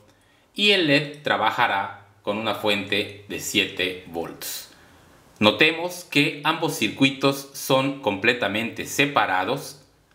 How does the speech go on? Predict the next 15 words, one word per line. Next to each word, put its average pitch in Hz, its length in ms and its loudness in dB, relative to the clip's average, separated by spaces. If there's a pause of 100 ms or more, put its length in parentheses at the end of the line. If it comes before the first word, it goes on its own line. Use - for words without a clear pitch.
(140)
aquí 113 240 0
vamos 110 260 0
a 98 60 -2
usar 101 360 0
una 131 260 -2
pila 131 440 -2
y 95 60 -4
aquí 104 480 -8
una 101 220 -4
fuente 98 340 -2
de 92 120 0
poder, 80 380 -6 (260)
de 101 100 2
modo 120 280 4
que 95 180 -2